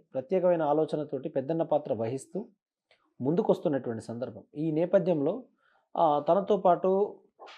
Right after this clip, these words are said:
విశారదన్ సార్ అయితేనేంది, లేదా డాక్టర్ కలెక్టర్ చిరంజీవులు సార్ అయితేనేమి,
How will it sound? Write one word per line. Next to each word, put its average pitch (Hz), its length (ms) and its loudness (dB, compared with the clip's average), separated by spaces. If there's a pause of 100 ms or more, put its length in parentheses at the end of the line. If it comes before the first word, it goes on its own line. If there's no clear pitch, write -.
(120)
విశారదన్ 180 500 8
సార్ 151 200 4
అయితేనేంది, 131 580 -2
లేదా 190 240 -2
డాక్టర్ 160 520 4 (680)
కలెక్టర్ 156 400 4 (800)
చిరంజీవులు 185 380 6
సార్ 156 200 6
అయితేనేమి, 127 520 -2